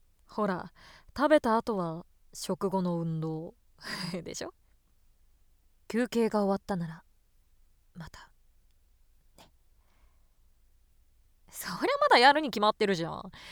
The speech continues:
だって今日は一日ここで僕と一緒に楽しむっていう約束でしょ？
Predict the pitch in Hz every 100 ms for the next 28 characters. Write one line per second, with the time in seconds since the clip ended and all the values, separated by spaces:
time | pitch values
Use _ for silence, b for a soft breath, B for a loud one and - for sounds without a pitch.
0 | B B B 180 185 165 - 196 160 160
1 | 214 - - 220 233 220 247 - - -
2 | 220 269 233 254 277 233 359 - 165 -
3 | 180 - 262 294 320 415